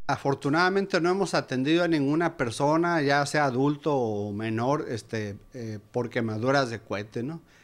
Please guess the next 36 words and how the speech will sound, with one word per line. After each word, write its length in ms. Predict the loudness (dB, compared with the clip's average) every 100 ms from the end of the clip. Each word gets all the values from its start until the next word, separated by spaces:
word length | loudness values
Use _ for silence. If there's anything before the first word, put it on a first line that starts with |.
| _ -2
Esperemos 800 | -2 2 2 4 4 4 0 0
que 140 | -2
la 100 | -2
gente 400 | -2 -2 0 2
haga 320 | 4 2 0
conciencia 800 | 0 -2 -2 0 0 0 0 0
más 480 | 2 4 2 0 -4 -4
ahora 420 | 0 2 0 0
por 160 | -2
el 80 | -2
problema 680 | -4 -4 -2 0 0 0 -4 -10 -20 -20 -20 -4
que 160 | -2
se 260 | 0 0 2
dio 180 | 4 4
en 140 | 2
Tultepec, 560 | -2 -2 -2 0 -2 0
en 140 | -2
el 100 | -4
Estado 300 | -4 -2 0
de 100 | 0
México, 540 | -2 -4 -8 -8 -10 -10 -20 -20 _ -8
este, 560 | -4 -4 -2 -2 0 2
haga 320 | 2 2 0
conciencia 760 | -2 -4 0 0 0 0 0 2
y 120 | 0
en 120 | 0
lo 80 | -4
posible, 720 | -4 -4 -2 0 2 2 0 -4 -18 -20 _
pues 160 | -2 0
les 100 | 0
pedimos 560 | 0 2 2 0 -6 -2
que 140 | -2
no 200 | -2 -2
compren 360 | -2 -2 -4 -6
pirotecnia, 800 | -6 -8 -8 -10 -10 -8 -6 -4
¿no? 380 | -4 -4 -6